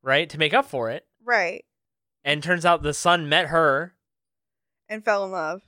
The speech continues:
Speaker 1: Yes, they fell in love. And, like, the day they got married, they realized, like, "Oh,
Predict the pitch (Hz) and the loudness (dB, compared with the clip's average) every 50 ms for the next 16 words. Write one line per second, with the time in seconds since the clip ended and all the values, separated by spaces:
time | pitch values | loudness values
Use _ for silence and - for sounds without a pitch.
0 | _ _ 143 170 185 127 - - - 147 147 - 156 151 165 165 151 143 151 165 | _ _ -4 -2 -2 -2 -2 -2 0 0 2 2 2 2 4 4 4 2 2 0
1 | 170 151 151 135 139 135 131 131 131 - _ _ 139 135 131 123 _ _ _ - | -4 -8 -8 -8 -8 -10 -12 -12 -16 -18 _ _ -4 -4 -4 -4 _ _ _ -14
2 | 127 123 143 147 151 151 147 143 139 147 143 139 156 185 202 180 151 139 135 131 | -4 0 2 2 4 2 2 2 2 0 0 0 0 -2 -2 -2 -2 -2 -2 -4
3 | 135 131 135 143 135 139 139 139 139 139 131 127 131 123 117 _ - 156 196 190 | -4 -6 -10 -8 -6 -2 0 2 0 0 0 -2 -6 -8 -8 _ -6 -4 -4 -4
4 | 143 117 104 | -4 -8 -12